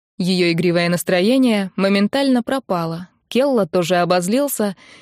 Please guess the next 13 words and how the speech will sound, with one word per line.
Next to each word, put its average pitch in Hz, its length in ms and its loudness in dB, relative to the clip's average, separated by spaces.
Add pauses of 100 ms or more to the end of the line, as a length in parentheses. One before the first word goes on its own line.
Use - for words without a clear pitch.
(120)
и 196 100 0
до 196 120 0
конца 202 320 0
поездки 220 500 0
они 180 180 0
сидели 180 360 -2
молча, 196 580 -2
каждый 240 380 -2
глядя 185 320 -2
в 185 80 -2
экран 190 240 -4
своего 196 320 -4
телефона. 165 600 -6